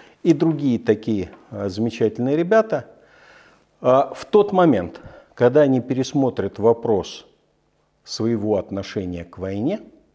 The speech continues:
а это вопрос принципиальный, потому что вопрос о войне и мире — это вопрос о том, будем мы воевать, будем ли мы драться,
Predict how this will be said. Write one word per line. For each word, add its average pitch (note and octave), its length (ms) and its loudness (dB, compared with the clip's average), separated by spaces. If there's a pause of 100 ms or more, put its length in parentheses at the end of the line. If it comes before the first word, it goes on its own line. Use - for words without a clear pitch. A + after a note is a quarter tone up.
(320)
а C3+ 100 -2
это - 160 -4
вопрос A2+ 260 -6
принципиальный, F2+ 720 -12 (400)
потому G#2 260 -4
что G#2+ 200 -6
вопрос A2 540 -4
о A2+ 100 -2
войне G2+ 440 -2
и - 20 -6
мире — F#3 280 0
это A#2+ 200 -6
вопрос G2+ 380 -6
о G2+ 60 -4
том, D#3 260 -2 (220)
будем A#2+ 320 -2
мы A#2 160 0
воевать, A#2 560 0 (420)
будем A#2+ 460 0
ли A2+ 100 0
мы A2 160 0
драться, E3 600 0